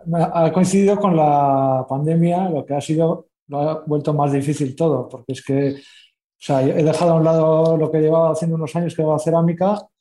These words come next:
para dedicarme en exclusiva a esto, porque creo que lo merecía.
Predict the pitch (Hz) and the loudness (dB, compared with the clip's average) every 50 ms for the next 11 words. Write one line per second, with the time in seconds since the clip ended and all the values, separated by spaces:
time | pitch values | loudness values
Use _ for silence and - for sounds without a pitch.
0 | _ _ _ - 123 123 123 123 117 - 139 139 147 147 147 139 - - 151 147 | _ _ _ -12 -8 -6 -6 -6 -4 -4 -2 -2 0 0 0 -2 -2 -4 -4 -4
1 | 143 156 151 147 143 147 143 - - 175 180 180 - - - _ - 127 120 117 | -2 0 0 0 0 0 -2 -4 -4 -4 -4 -4 -8 -16 -18 _ -16 -14 -14 -14
2 | - _ _ _ _ _ _ 127 131 123 135 135 135 135 135 135 131 - 156 151 | -16 _ _ _ _ _ _ -8 -6 -4 -2 0 0 2 2 0 0 0 0 0
3 | 160 175 | 0 0